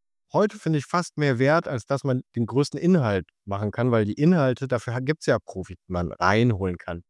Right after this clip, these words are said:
Schwerpunkt oder halt offene Materialien nutzen. Aber dieses Begleiten eines Lernpartners,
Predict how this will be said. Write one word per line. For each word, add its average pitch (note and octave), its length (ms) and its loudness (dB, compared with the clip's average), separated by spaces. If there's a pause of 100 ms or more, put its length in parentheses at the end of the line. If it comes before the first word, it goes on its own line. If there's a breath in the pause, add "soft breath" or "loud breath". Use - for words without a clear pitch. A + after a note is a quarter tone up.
(240)
Schwerpunkt F#2+ 500 -6
oder B2+ 220 6
halt G2 140 -2
offene G#2 300 -4 (140)
Materialien F#2+ 460 -4
nutzen. G#2+ 320 -8 (560)
Aber A2+ 140 6
dieses A2 240 2
Begleiten A2+ 600 0
eines C3 260 -6
Lernpartners, G2+ 480 -6